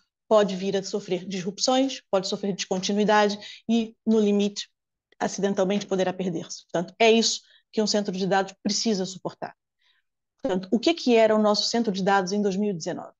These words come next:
Em dois mil e dezenove, o nosso centro de dados não reunia, de facto, é, tem aqui a nossa imagem, não reunia, de facto, as condições necessárias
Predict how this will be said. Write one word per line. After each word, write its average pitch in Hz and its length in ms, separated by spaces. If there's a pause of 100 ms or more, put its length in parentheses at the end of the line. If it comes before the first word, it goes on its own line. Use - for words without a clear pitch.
Em 285 100
dois 254 180
mil 170 120
e 175 40
dezenove, 196 500
o 233 40
nosso 208 220
centro 175 240
de 185 100
dados 185 340 (380)
não 247 220
reunia, 202 480
de 190 80
facto, 185 440 (120)
é, 160 160 (240)
tem 165 160
aqui 170 180
a 165 60
nossa 175 240
imagem, 214 280 (240)
não 269 160
reunia, 233 380
de 190 100
facto, 208 420
as 202 100
condições 220 480
necessárias 202 720